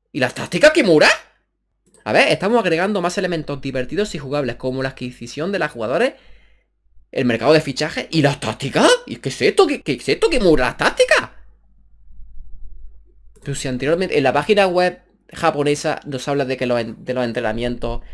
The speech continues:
sea, del tema de los entrenadores con sus tácticas particulares, y aquí habla de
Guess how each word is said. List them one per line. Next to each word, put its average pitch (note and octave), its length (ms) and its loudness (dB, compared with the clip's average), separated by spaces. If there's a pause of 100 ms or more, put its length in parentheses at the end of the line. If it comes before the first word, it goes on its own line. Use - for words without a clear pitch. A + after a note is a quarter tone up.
(100)
sea, D#3+ 100 6
del D3 160 6
tema D3 160 8
de C#3+ 80 8
los C#3 100 6
entrenadores B2+ 760 4
con B2+ 140 -4
sus B2+ 160 -8
tácticas B2+ 520 -2 (340)
particulares, C3 640 4
y A#2+ 40 2
aquí A2+ 300 2
habla A#3 280 6
de A3 280 2